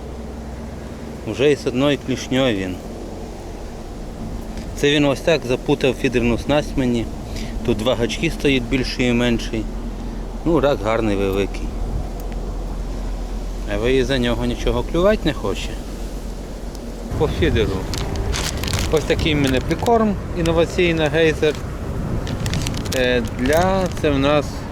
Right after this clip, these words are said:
карпова, для карпа, карася, амура та товстолоба. <laughs> Практично універсальна для всього. Монтаж в мене фідера доволі простий. Десь поводок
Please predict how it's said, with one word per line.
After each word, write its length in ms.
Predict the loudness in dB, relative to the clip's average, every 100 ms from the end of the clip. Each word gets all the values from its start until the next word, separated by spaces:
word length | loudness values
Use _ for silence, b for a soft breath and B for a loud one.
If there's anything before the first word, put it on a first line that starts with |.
| -8 -6 -6 -4 -4 -4 -6 -6 -6 -8 -8 -8 -6 -6 -2
карпова, 500 | 2 2 4 2 4
для 160 | 2 2
карпа, 340 | 4 2 0
карася, 360 | 0 0 2 2
амура 380 | 4 4 4 2
та 100 | 2
товстолоба. 680 | 0 0 0 2 2 0 -2
<laughs> 840 | -2 -2 -6 -6 -4 -2 -2 0
Практично 440 | 0 2 0 2 2
універсальна 680 | 2 2 0 2 2 2 0 -2
для 100 | 0
всього. 340 | 0 2 2 2 -2 -6 -6 -6 -6 -8 -10 -10 -4
Монтаж 360 | -4 0 0 0
в 80 | -2
мене 160 | -4 -2
фідера 380 | 0 2 4 2 2 -2 -8 -10 -8 -8 -4 0 0 0 0
доволі 340 | 2 2 2 0
простий. 380 | -4 -4 -4 -4 -6 -8 -8 -8 -8 -8 -8 -6 -6 -2
Десь 120 | -2 0
поводок 440 | 2 4 4 4